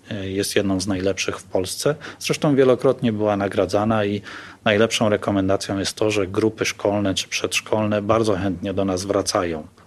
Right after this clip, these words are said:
Nawet jak już u nas były, to wracają na kolejne zajęcia edukacyjne. A trzecią taką podstawową nogą naszej działalności jest, e, jest działalność naukowa. E, i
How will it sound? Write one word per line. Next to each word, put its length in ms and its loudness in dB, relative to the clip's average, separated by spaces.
Nawet 280 -2
jak 180 -4
już 160 -8
u 60 -4
nas 180 -4
były, 360 0
to 100 0
wracają 600 0
na 260 -4
kolejne 440 0
zajęcia 480 -4
edukacyjne. 680 -6
A 160 6
trzecią 640 2
taką 640 2
podstawową 680 4
nogą 360 2
naszej 380 0
działalności 1120 -2
jest, 480 0
e, 520 2
jest 160 0
działalność 400 0
naukowa. 540 -4
E, 480 4
i 540 4